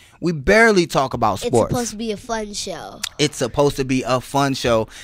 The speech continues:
Speaker 1: And that's what we try to make it, you
Speaker 2: I
Speaker 1: know?
Speaker 2: always get the giggles when I
Speaker 1: You
Speaker 2: watch
Speaker 1: do?
Speaker 2: it.
Speaker 1: And I bet you laugh at Maria and laugh, laugh at her. Like, I be, I, I usually get mad. Like, she makes me upset on the show. Like,
Speaker 2: Ugh.
Speaker 1: you should see the commercial break. During the commercial break live,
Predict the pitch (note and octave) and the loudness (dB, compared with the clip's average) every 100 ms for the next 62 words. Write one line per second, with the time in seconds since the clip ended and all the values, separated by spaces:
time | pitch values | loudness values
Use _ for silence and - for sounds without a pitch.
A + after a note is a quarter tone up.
0 | - - A3+ B3 B3+ A3+ A3+ A3+ A3 G#3 | -10 0 2 4 4 4 4 4 2 2
1 | A#3 B3+ - - - - - - E3 G3+ | 0 -2 -4 -12 -18 -4 0 2 2 0
2 | G#3+ G#3 G3 F3+ F3 F3 E3+ E3 F3 - | -4 -10 -12 -14 -14 -16 -14 -14 -14 -16
3 | - - E3 E3 F3 F3+ F3 - - - | -14 0 4 6 6 6 2 -6 -16 -2
4 | D3+ - _ _ _ B2 C#3+ C#3+ D3 C#3+ | -2 -2 _ _ _ 4 4 4 2 2
5 | C#3 C3 B2+ B2 A2+ B2+ D3 B2+ C3 _ | 4 4 4 2 2 0 0 0 -4 _
6 | - A#2 A2+ A2 - A#2 A2 G#2+ A2 B2 | -10 -2 0 0 -2 -2 0 2 2 2
7 | A#2 - G#2+ G2 G#2+ B2 A#2+ - A#2 B2+ | 2 -2 -4 0 0 2 0 2 2 2
8 | - B2+ B2+ A2 A2 G#2+ G#2 G#2+ G#2+ G#2 | 2 0 0 0 -2 -2 -2 0 0 -2
9 | G2 - _ - _ _ - G#2 - A2+ | -4 -12 _ -20 _ _ -8 -6 0 2
10 | A2 - A2 F#2+ F2+ - F2+ E2 F2 F#2+ | 2 0 -4 -4 -4 -4 -4 -4 -10 -10
11 | - - - C4+ C4+ A#3+ - - - D#3 | -10 -10 -6 0 0 0 -8 -10 0 2
12 | - C3 - C#3 A#2 A#2+ A#2+ A#2+ A#2 G#2+ | 4 2 4 4 2 0 2 2 0 -2
13 | G#2+ F2+ G2+ C3 C3+ B2+ A#2 B2+ B2+ C3 | -2 -2 0 2 4 2 0 0 0 0
14 | A#2 B2+ A2 G#2+ B2 B2 A#2+ - | 0 0 2 4 4 4 0 -4